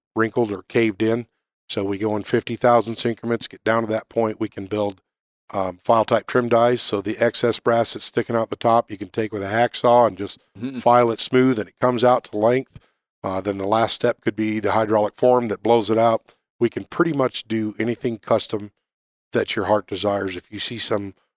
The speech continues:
Speaker 1: way to go into accuracy. Um,
Speaker 2: Wow.
Speaker 1: another, another reason for the custom shop, and I don't mean to take the whole show here, but
Speaker 2: Yeah.
Speaker 1: another reason for the custom shop is let's think about Dad's old forty-five one hundred P body.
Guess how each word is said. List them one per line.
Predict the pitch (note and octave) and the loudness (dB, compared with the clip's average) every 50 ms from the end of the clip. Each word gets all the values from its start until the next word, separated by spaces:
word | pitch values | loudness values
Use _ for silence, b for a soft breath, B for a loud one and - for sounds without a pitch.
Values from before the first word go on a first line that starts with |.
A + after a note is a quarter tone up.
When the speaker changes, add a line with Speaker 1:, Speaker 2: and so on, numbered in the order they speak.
| _ _ - | _ _ 0
Speaker 1:
way | A#2 A2+ A2 G#2+ | 2 2 2 2
to | G2+ G2+ | 0 -2
go | F#2+ G#2+ G#2+ | -4 -4 -4
into | G#2+ G2 F#2+ | -4 -4 -6
accuracy. | G2 G2+ G2 - _ - - - - _ _ _ _ _ _ _ _ _ _ _ _ _ _ _ _ _ _ - | -6 -8 -8 -10 _ -10 -10 -10 -10 _ _ _ _ _ _ _ _ _ _ _ _ _ _ _ _ _ _ -8
Um, | G#2 G2+ G2+ G2+ G2 G2+ - _ - | -6 -6 -4 -6 -8 -10 -14 _ -4
Speaker 2:
Wow. | - A#2+ | 0 4
Speaker 1:
another, | G#2 C3+ D3+ C#3+ D3+ C3 A#2+ - - | 6 6 8 6 6 4 2 -2 -2
another | A2 A#2+ C3+ D3+ F3 | 2 2 4 4 4
reason | D#3 B2 B2 A#2+ A2 G#2+ A#2+ A#2+ | 4 2 2 0 0 -2 -2 -4
for | A2 - - A#2+ | -2 -2 -2 0
the | G#2+ G#2+ | 0 0
custom | - A#2+ A2 G2+ - - G2+ | 0 0 0 0 -4 -6 -10
shop, | - - A#2+ A2 A2 A#2 - | -4 -2 0 0 0 0 -2
and | A2 | -4
I | G#2 | -6
don't | G#2 G2+ | -4 -4
mean | A2 A2 G#2+ | -4 -6 -6
to | G2+ | -6
take | - - A#2 A2 - _ | -2 -2 -2 -2 -4 _
the | - G#2+ | -4 -2
whole | G#2 A2 G#2+ | 0 0 0
show | G2 - D#3 D#3+ D#3+ C3+ | 2 4 4 6 6 4
here, | A2 A2+ A2+ A#2 | 4 2 0 0
but | A2+ G#2+ G2+ F2 | -2 -4 -6 -4
Speaker 2:
Yeah. | D#2+ F2 A#2 F3 G#3 F3 - _ _ | 0 4 4 4 4 2 0 _ _
Speaker 1:
another | - A2 A#2+ D3 E3 F#3+ | 0 2 4 4 6 6
reason | D#3 B2+ B2+ A#2 A2 G#2 | 4 4 2 2 -2 -2
for | - B2+ | 0 -2
the | G#2+ G#2+ | 0 2
custom | - B2 A2+ - - B2+ A#2+ | 2 2 2 2 0 -4 -2
shop | - - C3 C#3 - - - | 2 2 4 2 2 2 -2
is | A2+ - G#2+ | -2 0 0
let's | A#2 B2 - - | 0 0 0 -2
think | - - C#3+ D3 - | 0 -2 -2 -2 -2
about | C#3 B2 C3+ C#3 C#3+ - _ | -2 0 2 2 2 2 _
Dad's | C3 C3 C#3 C3+ A2+ G#2 B2+ | 4 4 4 4 2 2 2
old | C#3 C#3 C3+ B2+ A2+ _ _ _ | 2 2 0 -2 -4 _ _ _
forty-five | - - C3+ C3+ C3 B2+ - - C#3 C3+ C3 A2+ | -2 0 0 0 0 -2 2 4 4 4 4 4
one | B2+ C#3 C#3 B2+ | 2 0 0 0
hundred | B2+ C3+ C3+ B2+ | 0 -2 -2 -4
P | - - D3+ E3 | -2 -4 -4 -4
body. | D#3+ A#2 G2+ F#2 F2 - - | -2 -4 -4 -4 -6 -10 -16